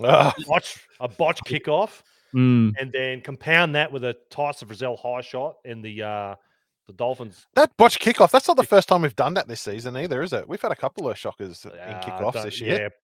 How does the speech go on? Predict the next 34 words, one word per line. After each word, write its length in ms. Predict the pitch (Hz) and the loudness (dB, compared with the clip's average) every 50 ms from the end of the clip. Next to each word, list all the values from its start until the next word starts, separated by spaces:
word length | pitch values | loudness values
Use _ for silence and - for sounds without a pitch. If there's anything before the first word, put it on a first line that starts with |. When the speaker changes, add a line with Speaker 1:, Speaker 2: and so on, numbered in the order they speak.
| _ _ - | _ _ -16
Speaker 2:
probably. 460 | - - 123 120 113 101 101 104 104 | -6 -4 -2 -2 -2 -4 -6 -4 -6
Speaker 3:
Yeah. 60 | 90 78 _ _ _ _ _ _ _ | -6 -6 _ _ _ _ _ _ _
Speaker 2:
Yeah. 200 | 101 98 95 92 92 | -18 -18 -14 -6 -2
Speaker 3:
Yeah. 120 | 117 110 - _ _ _ _ - | -2 -2 -2 _ _ _ _ -20
Speaker 1:
Mm. 140 | 101 101 101 | -20 -10 0
Speaker 3:
But 120 | 101 156 156 | 0 2 4
how 140 | 180 220 - | 6 4 4
good 200 | 170 156 175 170 | 4 4 4 6
was 160 | 170 143 123 | 6 4 4
it? 80 | 120 107 | 2 2
Let's, 280 | 127 156 170 - - - | 2 0 0 0 -8 -4
let's, 320 | 170 170 - - - - _ _ _ _ _ _ - 165 | -4 -6 -6 -6 -16 -18 _ _ _ _ _ _ -12 -10
let's 120 | 156 - | -10 -4
go 160 | - 175 151 | -2 -2 0
back 260 | 123 131 131 135 - - | 2 2 0 0 -2 -4
to 240 | - 143 139 135 123 | -4 -2 0 0 2
that. 260 | 120 107 104 120 - _ _ _ _ _ _ _ _ _ _ _ _ _ | 2 0 0 0 -2 _ _ _ _ _ _ _ _ _ _ _ _ _
So 220 | - - 151 147 | -4 2 2 4
they, 200 | 139 147 156 160 | 4 4 4 4
they've 280 | 147 135 156 165 165 135 | 2 2 0 0 0 0
had 240 | 151 147 147 135 127 | -2 -4 -4 -2 0
the, 240 | 135 127 123 120 117 | 0 0 0 0 -2
the 80 | - 113 | -6 -8
penalty 360 | - 135 131 131 131 127 120 | -4 -4 -4 -2 -2 -2 -4
from 180 | 113 - 120 | -4 -4 -6
halfway 540 | 113 117 123 120 117 117 - 123 113 117 135 | -4 -2 -2 -4 -4 -4 -4 -4 -2 -2 -4
for 160 | 139 - 127 | -4 -8 -8
the, 220 | 110 113 110 107 104 110 | -6 -4 -4 -6 -6 -8
the 100 | 113 117 | -10 -12
kickoff 400 | - 127 117 - 113 110 120 113 | -10 -10 -6 -6 -6 -6 -4 -4
out 140 | 110 113 | -4 -4
on 140 | 113 113 107 | -4 -4 -6
the 60 | 104 | -8
full. 340 | 101 - - 110 110 120 135 | -10 -10 -8 -8 -6 -8 -8